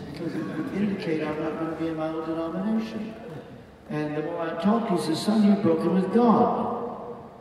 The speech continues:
I said, "No, I'm closer to God than ever." Well, he said, "Prove to me, prove to me that you haven't broken with God." Well, I didn't know what to say, trying to come up with things.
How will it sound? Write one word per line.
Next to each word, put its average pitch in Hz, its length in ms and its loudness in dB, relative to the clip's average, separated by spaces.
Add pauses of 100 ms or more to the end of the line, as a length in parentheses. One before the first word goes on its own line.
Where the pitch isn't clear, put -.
(280)
I 175 60 -2
said, 139 320 -6
"No, 190 60 4
I'm - 680 -2
closer 123 300 -6
to 120 60 -4
God 151 280 -2
than 151 180 2
ever." - 480 -2 (1120)
Well, 147 120 -2
he 165 80 2
said, 180 240 0
"Prove 262 320 6
to 226 80 8
me, - 680 4
prove 254 320 2
to 220 100 6
me - 760 2 (1120)
that 156 160 -2
you 175 100 2
haven't 170 300 2
broken 151 300 2
with 117 180 -2
God." - 560 -4 (1080)
Well, 143 140 -4
I - 160 -2
didn't 123 200 -2
know - 60 -2
what - 100 -10
to - 60 -12
say, 220 480 -4 (300)
trying 151 200 -4
to - 80 -4
come 117 140 0
up - 160 -4
with - 160 -4
things. - 300 -2